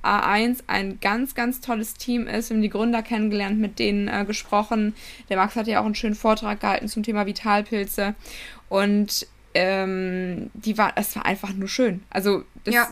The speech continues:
Speaker 1: fing halt
Speaker 2: einfach
Speaker 1: direkt
Speaker 2: schön.
Speaker 1: an. Genau, wir haben Laura
Speaker 2: Warst du schon mal auf sowas?
Speaker 1: Was denn?
Speaker 2: Also, wa-, so auf so einer Veranstaltung, wo du durchweg so ein positives Feeling hattest und so eine tolle Energie. Also man merkte auch, dass jeder da ja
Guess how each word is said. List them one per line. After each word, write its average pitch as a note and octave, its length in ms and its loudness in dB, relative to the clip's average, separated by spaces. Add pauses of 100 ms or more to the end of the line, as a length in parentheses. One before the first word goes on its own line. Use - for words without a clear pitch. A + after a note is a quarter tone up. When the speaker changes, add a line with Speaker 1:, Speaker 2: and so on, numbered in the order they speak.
(100)
Speaker 1:
fing C4 180 0
halt A3 100 4
Speaker 2:
einfach A3 140 -2
Speaker 1:
direkt A3 140 -2
Speaker 2:
schön. - 100 2
Speaker 1:
an. G3+ 240 2
Genau, G#3 180 0
wir G3+ 80 0
haben G3+ 60 2
Laura A3+ 240 6
Speaker 2:
Warst A3 220 6
du D4+ 40 2
schon D#4 180 0
mal D4+ 140 6
auf C#4+ 80 0
sowas? C#4+ 440 0 (220)
Speaker 1:
Was G#3 180 0
denn? G#3 280 -4
Speaker 2:
Also, G#3+ 320 2 (340)
wa-, - 120 -2 (120)
so G3 200 -2
auf G#3 120 -6
so A3+ 100 0
einer A3 140 0
Veranstaltung, A3+ 840 0
wo G3+ 80 0
du G#3 200 -2 (360)
durchweg B3+ 640 2
so A#3 160 0
ein A3 240 -2
positives G#3+ 640 -4
Feeling C4 460 -4
hattest C#4 340 -6
und G3 160 -2
so A#3 160 4
eine G3 300 -2
tolle B3 400 -2
Energie. A3 460 0
Also G3 180 0
man G3 160 -2
merkte G#3+ 360 -2
auch, G3+ 80 -8
dass G3 220 -8
jeder G#3+ 240 4
da G3 160 0
ja G3 140 2